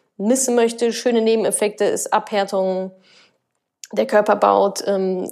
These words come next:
braunes Fett, also Brown Fat, das, das sieht man nicht, keine Angst, ähm, um, ja, das ist gut fürs Immunsystem, damit ihr nicht so, nicht so schnell krank werdet und so weiter.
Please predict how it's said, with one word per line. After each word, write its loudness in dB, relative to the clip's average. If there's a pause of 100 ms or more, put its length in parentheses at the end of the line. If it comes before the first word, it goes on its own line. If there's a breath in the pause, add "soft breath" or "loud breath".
braunes 0
Fett, -2
also -4
Brown 2
Fat, -2
das, -10
das -18
sieht -2
man 2
nicht, -2
keine -4
Angst, 0 (480 loud breath)
ähm, 2
um, 0 (240)
ja, 2 (440)
das -2
ist -6
gut 2
fürs -4
Immunsystem, 0
damit 0
ihr -4
nicht -8
so, 0
nicht -6
so -14
schnell -6
krank -2
werdet -2
und -6
so -12
weiter. -2